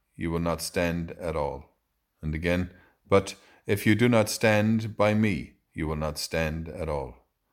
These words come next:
Lord, we pray for firmness of faith and that we will indeed stand by you. We pray, Lord, that you walk with us. We let us know, Lord, that we are not alone, especially in these days of turmoil and agitation.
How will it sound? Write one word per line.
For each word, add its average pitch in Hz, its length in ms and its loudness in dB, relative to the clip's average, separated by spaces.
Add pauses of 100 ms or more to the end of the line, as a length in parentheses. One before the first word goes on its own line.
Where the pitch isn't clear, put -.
(280)
Lord, 92 340 6 (400)
we 92 100 -2
pray 107 520 2
for - 220 -2
firmness 101 580 -2
of 95 120 0
faith - 480 -6 (300)
and 82 160 -4
that 82 160 0
we 87 100 0
will 85 160 0
indeed 87 540 -2
stand 85 760 -4
by 82 160 0
you. 78 340 -4 (560)
We 87 100 0
pray, 95 360 2
Lord, 90 280 4 (260)
that - 180 -6
you 104 80 2
walk 101 320 4
with 80 180 -6
us. - 380 -10 (440)
We 92 120 -6
let 95 160 4
us 92 180 -2
know, 101 180 2
Lord, 92 360 4 (240)
that 90 220 0 (100)
we 98 160 2
are 90 80 2
not 95 180 2
alone, 92 440 0 (180)
especially 85 520 -6
in 82 120 -2
these 85 260 -4
days 87 400 -2
of 78 160 -6
turmoil 85 580 0
and 80 160 -4
agitation. 80 800 -8